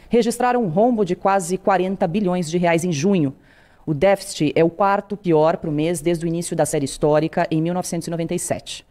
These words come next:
Segundo o comunicado do Tesouro Nacional, divulgado hoje, o primeiro no acumulado do primeiro semestre deste ano,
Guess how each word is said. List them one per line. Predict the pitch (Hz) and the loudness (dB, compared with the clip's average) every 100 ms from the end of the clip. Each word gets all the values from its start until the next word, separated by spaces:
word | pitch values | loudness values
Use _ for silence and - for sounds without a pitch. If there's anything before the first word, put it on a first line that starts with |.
| _ _ - - | _ _ -20 -8
Segundo | - 185 220 196 | -4 0 0 0
o | |
comunicado | 190 175 147 196 214 160 | 0 -2 0 2 2 0
do | 147 | -2
Tesouro | 156 147 165 | -2 0 -2
Nacional, | 156 139 147 139 175 | -2 -4 -2 0 0
divulgado | 180 147 143 139 135 | 0 -2 -2 -2 0
hoje, | 135 170 175 208 - - _ - | 2 2 0 -6 -10 -20 _ -4
o | |
primeiro | - 220 202 247 156 | 0 2 4 2 2
no | 143 | -2
acumulado | - 160 156 165 151 | -2 0 2 0 -2
do | 147 | -4
primeiro | 151 160 151 | -2 -2 -2
semestre | - 151 143 156 | -2 -2 -4 -4
deste | 143 139 - | -4 -4 0
ano, | 151 196 151 | 2 2 0